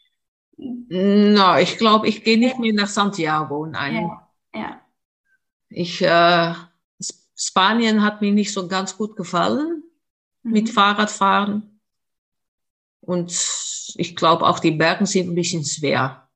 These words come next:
Speaker 2: Mhm.
Speaker 1: Aber so, wenn wir uns getroffen hatten in, in Deutschland, okay, äh, ich hab ein paar Strecken mit dem Fahr-, äh, Zug gemacht und dann ging es auch gut.
Speaker 2: Ja.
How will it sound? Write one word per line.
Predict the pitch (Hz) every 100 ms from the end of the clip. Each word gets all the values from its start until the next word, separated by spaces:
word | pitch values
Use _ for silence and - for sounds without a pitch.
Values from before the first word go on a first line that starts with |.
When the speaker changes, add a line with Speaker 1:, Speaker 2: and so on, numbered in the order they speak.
| _ _ _ _ _ -
Speaker 2:
Mhm. | 233 190 220 240 - _ _ _ _ _
Speaker 1:
Aber | - 123 131 156
so, | 156 151 165 160 - _ - _
wenn | 190 175
wir | 175 180 185
uns | 185 -
getroffen | - 180 180 202
hatten | 180 180 185
in, | 165 170 160
in | 170 156
Deutschland, | 147 151 - 170 175
okay, | 165 160 - 160 190 180
äh, | 156 156 160 170
ich | 220
hab | -
ein | 175 170 170
paar | 156 156
Strecken | - 165 160 170
mit | 160 160
dem | 156 156
Fahr-, | 156 160 160 -
äh, |
Zug | - 190 190
gemacht | 180 175 - 190
und | 170
dann | 156 151
ging | 220 165
es | -
auch | - -
gut. | - - - _ _ _ 247
Speaker 2:
Ja. | 240 226 -